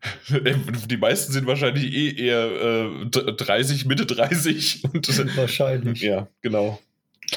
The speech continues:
Speaker 2: Eine andere Frage, ähm,
Speaker 1: Mhm.
Speaker 2: hast du die native Auf-, nee, nicht native Auflösung, native, ähm, Herzzahl aktiviert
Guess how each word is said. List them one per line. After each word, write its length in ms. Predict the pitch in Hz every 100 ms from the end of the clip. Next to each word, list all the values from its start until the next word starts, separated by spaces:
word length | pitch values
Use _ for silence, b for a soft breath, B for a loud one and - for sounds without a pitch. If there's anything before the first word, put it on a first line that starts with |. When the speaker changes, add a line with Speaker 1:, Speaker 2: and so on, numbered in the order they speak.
| -
Speaker 2:
Eine 160 | 127 127
andere 220 | 196 147
Frage, 260 | - 104
ähm, 120 | 101 98
Speaker 1:
Mhm. 120 | - B
Speaker 2:
hast 360 | - 123 156 -
du 140 | 180 160
die 120 | 135
native 800 | 123 117 180 - - 196 175 170
Auf-, 340 | - 127 - 131
nee, 180 | 113 98
nicht 260 | 113 113
native 320 | 101 95 - -
Auflösung, 440 | 123 160 135 127
native, 1900 | 107 160 165 - 170 156 143 147 139 139 139 139 131 131 135 123 131 147 143 135
ähm, 560 | 113 113 110 110 110
Herzzahl 760 | 85 120 127 - - - 196 202
aktiviert 640 | 185 - 185 170 214 -